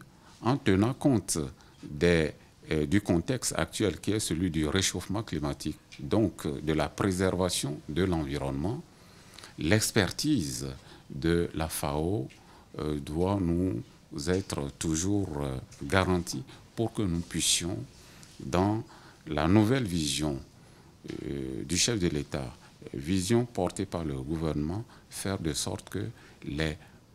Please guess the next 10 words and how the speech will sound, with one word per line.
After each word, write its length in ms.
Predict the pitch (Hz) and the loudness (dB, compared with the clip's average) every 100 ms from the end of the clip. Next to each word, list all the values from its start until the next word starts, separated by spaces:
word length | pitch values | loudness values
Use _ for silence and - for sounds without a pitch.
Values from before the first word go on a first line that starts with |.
| - - - - | -20 -20 -14 0
petits 320 | 117 - 170 | 2 2 -2
producteurs 720 | - 92 82 80 120 - 151 - - - - | 0 -2 0 -2 -4 -4 -8 -12 -20 -20 -12
deviennent 520 | 78 82 104 110 160 | 0 6 6 6 4
aussi, 440 | 110 87 - 160 101 - - - - - - | 2 0 -2 -2 -4 -6 -14 -20 -20 -20 -12
en 160 | - 85 | -4 -2
termes 340 | 80 120 127 | 2 4 4
de 100 | 90 | 4
portage, 960 | 90 - 101 82 - 143 151 143 - - - - - - - - | 4 4 2 2 2 2 2 0 -2 -6 -18 -20 -20 -20 -14 -4
euh, 180 | 85 82 | 2 2
euh, 80 | - | 2